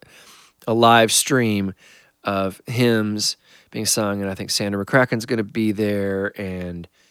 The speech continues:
I'm not sure exactly who else is gonna be there, but a lot of the Indelible Grace folks. I, I would be there, but I have to be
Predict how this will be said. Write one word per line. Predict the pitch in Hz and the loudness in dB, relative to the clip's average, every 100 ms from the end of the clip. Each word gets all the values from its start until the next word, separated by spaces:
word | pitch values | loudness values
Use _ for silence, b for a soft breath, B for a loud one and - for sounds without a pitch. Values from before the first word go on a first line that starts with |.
| b - | b -12
I'm | 185 | -4
not | 165 | -2
sure | - 117 | -2 -2
exactly | 104 104 101 98 | -2 -2 -2 -4
who | - 107 | 0 2
else | 95 - | 2 -2
is | - | -6
gonna | 101 | -4
be | 95 92 | -2 -2
there, | 90 | -4
but | 87 113 | -2 2
a | |
lot | 127 | 4
of | 120 | 4
the | 107 | 0
Indelible | 101 101 92 | -2 -2 -4
Grace | 90 92 87 | -4 -4 -4
folks. | - 92 - - | -4 -4 -4 -2
I, | 104 - - | -2 -4 -2
I | 107 | 2
would | 113 117 | 2 2
be | |
there, | 113 104 | 2 2
but | 95 | 2
I | 95 | 0
have | 95 | -2
to | - | -6
be | 98 92 | -4 -4